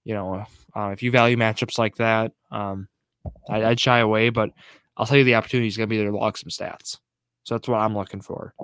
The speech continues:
I do think Dennis Schroeder has a great matchup tonight as well. So I'd be looking at Schroeder, Toscano Anderson as my top two guys for this Lakers team. You're probably gonna see him in my lineup. Um, so keep that in mind, but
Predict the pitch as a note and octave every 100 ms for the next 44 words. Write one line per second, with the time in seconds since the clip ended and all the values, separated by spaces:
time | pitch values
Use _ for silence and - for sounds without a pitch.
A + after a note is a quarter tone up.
0 | - - _ _ _ _ _ _ - -
1 | - A#2+ A#2 D3 D#3 F#3 - D#3+ D3 C3+
2 | C3 A2+ - C3 B2 A2 G2+ G#2+ G#2 A2
3 | G#2+ G#2+ G2 G#2 - G#2+ G2+ F#2+ G#2+ G#2+
4 | G#2 C#3 - _ _ _ _ _ _ _
5 | _ _ - - A#2+ B2+ C#3+ D3 C#3+ B2
6 | - - C3+ C3+ D#3+ E3+ _ _ _ _
7 | - - - C3 B2+ B2 B2+ B2+ C#3+ C#3
8 | C#3 _ _ _ _ _ _ _ _ _
9 | A#2+ A#2 A2+ G#2+ - A#2+ - B2+ A#2 A2
10 | A2+ C3 - - _ _ _ - A#2 A#2+
11 | - A#2 A#2+ B2+ C#3+ A#2+ G#2+ C3+ E3 F#3+
12 | F#3+ D3+ F3 E3+ F3 E3+ D#3 D#3 F3+ F#3
13 | _ _ _ _ _ _ - B2+ A#2 A2+
14 | - A2+ B2+ A#2+ B2 C3+ C#3+ D3+ F#3+ -
15 | A2+